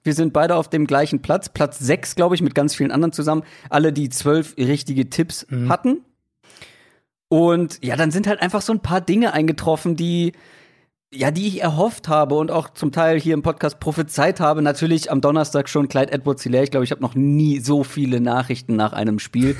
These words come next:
Speaker 2: <laughs>
Speaker 1: bekommen. Das war natürlich ein Megaspiel, äh, von meinem Nummer eins Running Back. Robert Woods, der Go-To-Guy, äh, zeitweise zumindest, oder
Speaker 2: Mhm.
Speaker 1: die meiste Zeit in der Rams-Offense. C D Lamb, äh, schon mal einen guten Eindruck gemacht. Schon mehr Targets als Michael Gallup.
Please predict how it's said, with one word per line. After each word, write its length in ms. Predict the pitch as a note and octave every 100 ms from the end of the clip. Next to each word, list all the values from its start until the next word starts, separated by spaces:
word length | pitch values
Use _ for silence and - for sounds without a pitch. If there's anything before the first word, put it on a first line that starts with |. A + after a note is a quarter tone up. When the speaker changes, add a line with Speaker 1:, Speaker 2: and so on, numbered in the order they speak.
| C3+ -
Speaker 2:
<laughs> 260 | D#3 - E3+
Speaker 1:
bekommen. 500 | C#3 D3 C#3 D#3 D#3+ - - _ _
Das 400 | A#2+ A#2 - - _
war 240 | - A#2
natürlich 380 | B2 A#2 A#2 A2
ein 60 | G#2+
Megaspiel, 800 | A#2 C3 B2+ - C3 C3+ C3+ D3
äh, 180 | C#3+ -
von 180 | A#2
meinem 280 | A2+ A#2 A#2
Nummer 240 | A#2+ A#2 A#2
eins 280 | B2 B2 -
Running 340 | A#2+ A#2+ B2+
Back. 240 | A#2+ B2 B2 - - - _ _ _ _ -
Robert 460 | A2+ C#3 E3+ C3+
Woods, 280 | C3 F3 -
der 120 | D#3+
Go-To-Guy, 760 | C3 D3 D3+ C3+ C3 C#3 E3+ G3+ _
äh, 120 | - C#3+
zeitweise 580 | D3+ D#3 D3+ D#3 D#3
zumindest, 460 | D3+ E3+ D#3 E3 D#3
oder 240 | A#2 G#2
Speaker 2:
Mhm. 80 | B2+
Speaker 1:
die 60 | A#2+
meiste 320 | A#2 C3+ D3
Zeit 320 | - C#3+ D3
in 120 | C#3+ B2+
der 140 | B2+
Rams-Offense. 920 | B2 C#3 E3+ - D3+ D3+ D#3 D#3 D3 -
C 320 | - - D3+
D 160 | D#3 D3
Lamb, 500 | C3 C#3+ D3+ D3+ -
äh, 140 | C#3+ C3
schon 160 | -
mal 80 | D3
einen 100 | C3+
guten 220 | D3 C#3+
Eindruck 440 | - C#3 C#3+ C#3 C3
gemacht. 360 | C3 C3 -
Schon 140 | D#3 D3
mehr 160 | C#3+
Targets 400 | D3+ C#3+ D#3 D#3 -
als 160 | B2+
Michael 280 | C3+ C3 C3
Gallup. 380 | B2+ C#3+ D#3+ -